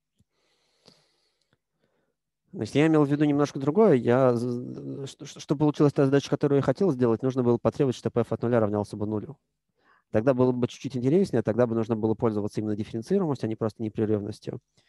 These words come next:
И предел бы зависел бы от производной.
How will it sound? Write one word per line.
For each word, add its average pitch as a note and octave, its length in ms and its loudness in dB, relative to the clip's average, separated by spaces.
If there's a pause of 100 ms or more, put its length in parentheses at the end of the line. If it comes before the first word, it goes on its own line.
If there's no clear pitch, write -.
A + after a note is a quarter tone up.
(400)
И A#2 540 2
предел A#2+ 300 2
бы A2+ 80 -4
зависел G#2 480 -2
бы G2+ 240 -2
от F#2+ 260 -4 (260)
производной. G#2+ 500 -10